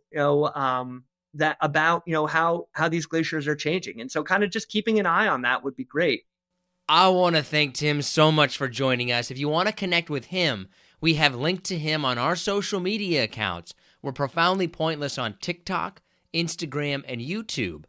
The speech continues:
Speaker 2: And we've also included his information in the episode description. If you want to see some of the things that we talked about,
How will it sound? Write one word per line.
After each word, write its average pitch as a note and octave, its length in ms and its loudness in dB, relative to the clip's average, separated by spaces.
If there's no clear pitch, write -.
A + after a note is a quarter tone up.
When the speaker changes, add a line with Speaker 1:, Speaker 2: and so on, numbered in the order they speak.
Speaker 2:
And C#3+ 160 -2
we've D3 160 -2
also G3+ 440 2
included E3+ 500 0
his F3+ 320 -4
information E3 880 -2
in D#3 140 0
the E3 220 0
episode D3+ 640 0
description. A#2+ 720 -4
If E3 160 -2
you F3 140 -4
want G3+ 240 0
to F3+ 60 -2
see G#3+ 420 -2
some G#3 280 -2
of F#3+ 100 -4
the E3 80 -2
things F3 340 -2
that D3+ 140 -2
we C3+ 120 -4
talked C#3+ 440 -2
about, G2 420 -4